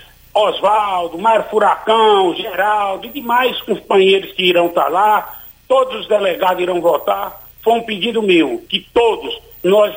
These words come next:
fôssemos votar presencialmente,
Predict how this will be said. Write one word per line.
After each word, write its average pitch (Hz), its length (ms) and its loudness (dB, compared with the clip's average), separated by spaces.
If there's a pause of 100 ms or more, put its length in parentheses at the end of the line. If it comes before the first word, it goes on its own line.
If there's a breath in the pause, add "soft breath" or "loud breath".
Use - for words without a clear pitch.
(140)
fôssemos 202 440 0
votar 190 360 -2 (240)
presencialmente, 196 1080 -4